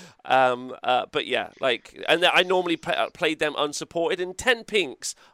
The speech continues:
unsupported do nothing. Like, me and Nathan played the day before,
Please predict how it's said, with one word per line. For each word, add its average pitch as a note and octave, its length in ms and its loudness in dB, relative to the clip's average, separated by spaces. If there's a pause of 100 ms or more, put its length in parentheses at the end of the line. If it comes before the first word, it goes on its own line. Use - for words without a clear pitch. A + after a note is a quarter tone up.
unsupported D3 680 -2
do C3 180 -6
nothing. D3+ 580 -2 (320)
Like, D3 160 2
me F3+ 100 2
and E3 80 0
Nathan E3 320 -2
played C3 300 -2
the B2 60 -12
day C3+ 180 -2
before, C#3+ 520 2